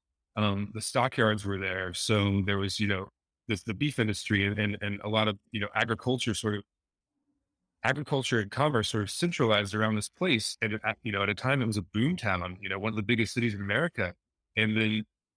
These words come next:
it never really fell into decay so much as it, you know, parts of the city, you know, the, the energy shifted around. So these different neighborhoods were either, you know, knocked out by the highways or separated by, um, you know, the highway construction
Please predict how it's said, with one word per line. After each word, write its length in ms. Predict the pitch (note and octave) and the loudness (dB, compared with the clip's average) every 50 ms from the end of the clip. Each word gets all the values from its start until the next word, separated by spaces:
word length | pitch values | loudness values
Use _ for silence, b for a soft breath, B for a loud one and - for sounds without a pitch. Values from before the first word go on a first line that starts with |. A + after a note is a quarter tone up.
| _ _ _ _ _ _ - _ | _ _ _ _ _ _ -10 _
it 120 | - C3+ D#3 | -4 0 0
never 180 | G#3 A3 B3 | 2 2 2
really 240 | G#3 F#3 E3+ C3+ A2+ | 2 2 2 2 2
fell 300 | - - C3 B2+ C3+ C#3 | 0 2 2 2 2 2
into 200 | B2+ A#2+ - G#2+ | 0 -2 -4 -4
decay 520 | G2 G#2 - - - - - F#3+ A3+ A3+ | -4 -6 -8 -8 -8 -4 -2 0 0 0
so 200 | G3 - - A#2+ | 0 0 0 0
much 320 | G#2+ G#2 G#2 G2+ G2+ - - - | 2 2 2 0 0 -2 -4 0
as 500 | G#2+ G#2+ G2+ G#2 G#2+ G#2+ G#2 - - - _ _ _ _ - | 2 2 2 2 0 -2 -4 -8 -12 -16 _ _ _ _ 0
it, 160 | B2 A#2+ - _ - | 0 0 0 _ -4
you 120 | C3+ C3 | -2 0
know, 160 | G2+ G2 G2 F2 | 0 0 -2 -2
parts 260 | - - C#3 C3 - | 0 0 2 2 2
of 80 | B2 | 0
the 60 | A2+ G#2+ | -2 0
city, 400 | - - A#2+ A2+ A2+ A2 G#2+ - | 0 2 2 4 4 2 0 0
you 100 | A2+ A2 | 0 0
know, 200 | G#2+ G#2 G#2+ G2+ - G2+ | 2 0 0 -2 -2 -2
the, 160 | G#2+ G#2+ - - | -2 -2 -2 -4
the 60 | A#2+ - | -4 -2
energy 260 | C3+ C3+ C3 A2+ A#2 | 0 2 2 2 2
shifted 380 | A2 - - C3 - - A2+ G2 | 0 0 0 -2 -2 -2 -4 -4
around. 420 | F#2 F#2 F#2+ G2+ G2+ F#2+ F2+ F2 - _ _ _ _ _ _ _ | -2 -2 0 0 0 -2 -4 -8 -12 _ _ _ _ _ _ _
So 360 | - - - A#2 G#2+ G#2+ G#2+ | -6 0 4 4 6 6 4
these 180 | G2+ G#2+ G#2+ G2+ | 4 2 0 0
different 280 | G#2+ C#3+ - C#3+ B2 G#2 | 0 -2 0 0 2 2
neighborhoods 520 | G2+ G#2 A2 B2 G#2+ G2+ G2+ G2 - - | 2 2 2 0 -2 -2 -4 -8 -8 -4
were 220 | - G2+ G2 G2 G2+ | -2 0 0 2 2
either, 400 | G#2+ G#2+ G#2 G#2 F#2+ F#2+ G2 - _ _ _ _ _ - | 4 4 4 4 2 0 -4 -10 _ _ _ _ _ -6
you 80 | G2+ G2+ | -2 -2
know, 100 | G2+ G2 | 0 0
knocked 300 | G#2 G#2+ G#2+ G#2+ - A2+ | 0 0 -2 0 0 0
out 120 | G#2+ G#2+ | 0 0
by 120 | G#2 F#2 F#2 | -2 -6 -8
the 60 | F2 | -6
highways 680 | - - D#3+ E3 D#3+ D#3 D3 C#3 C3 B2+ B2 A#2 G#2 | -2 2 2 4 4 2 2 0 0 0 0 -2 -2
or 60 | G#2 F#2 | -6 -6
separated 560 | - - B2+ - - A#2 A2 A2 G#2+ G2 F#2+ | -4 -4 -2 0 2 2 2 2 2 0 -2
by, 380 | G#2 F#2+ F#2+ F#2+ F#2+ G2 G2 - - | -4 -4 -2 -4 -6 -8 -10 -8 -4
um, 260 | G2+ G2+ F#2+ F#2 F#2 F#2 _ _ _ _ _ _ - | -2 -2 -2 -2 -6 -10 _ _ _ _ _ _ -8
you 80 | G#2 G2+ | -6 -6
know, 80 | G2+ | -4
the 80 | F#2+ F#2+ | -4 -4
highway 320 | - D3 D3 D3+ C#3+ C3+ | -2 0 2 2 2 0
construction 800 | B2 B2 A2+ G#2+ - - A#2 A2 G#2+ - - A2 G#2+ G#2 G#2 G#2 | -2 -2 -4 -6 -4 -2 -2 -2 -2 -2 -2 0 0 0 -2 -6